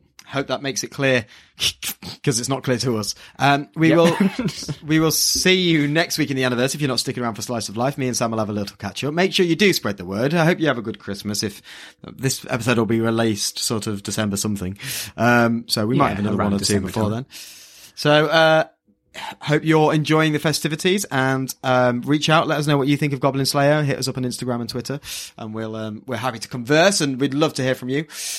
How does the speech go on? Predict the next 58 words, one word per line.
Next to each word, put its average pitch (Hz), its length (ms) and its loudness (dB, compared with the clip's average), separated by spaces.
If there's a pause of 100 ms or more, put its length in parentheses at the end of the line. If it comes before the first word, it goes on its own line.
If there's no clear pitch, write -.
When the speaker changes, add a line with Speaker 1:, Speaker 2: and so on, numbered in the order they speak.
(120)
Speaker 1:
and 123 160 -8
see 143 200 2
what 131 160 -2
you've 131 120 -6
got - 180 -2
to 147 100 0
say 196 260 4
about 127 300 2
this 135 200 -2
wonderful, 151 840 0 (300)
obscure, 139 680 2
random 120 800 -2 (260)
thing 117 360 2
that 123 200 0
we've 120 160 2
just 107 180 -2
watched. - 260 -6 (220)
Uh, 107 260 0 (340)
thank 101 160 -4
you - 60 -2
for - 60 -6
your 104 40 -4
Speaker 2:
Yes. 98 60 -6
Speaker 1:
time, 143 120 -4 (120)
and 110 80 -4
Speaker 2:
Don't 123 100 2
Speaker 1:
we'll 147 60 -4
Speaker 2:
forget 127 100 0
Speaker 1:
see 170 260 4
you 117 60 4
next 113 140 4
Speaker 2:
to 113 60 0
Speaker 1:
week. - 220 -10 (360)
Oh, 117 100 0 (300)
go 107 80 2
Speaker 2:
leave 110 100 0
Speaker 1:
on. 110 60 0
Speaker 2:
a 117 40 0
like, - 500 -4
subscribe, 123 420 0
Speaker 1:
Leave 131 80 2
a - 40 4
like, - 300 -2
Speaker 2:
give 123 140 4
us 117 80 -4
a - 20 -6
five-star 127 380 2
Speaker 1:
subscribe. 135 300 2
Speaker 2:
review. 131 320 -2 (600)
Speaker 1:
Yep. - 160 -10 (840)
Ring 139 340 2
that 135 260 2
bell 135 300 2
if 127 120 -6
there's 123 160 -10
a 127 40 -6
bell 135 220 -4
somewhere. 135 500 -12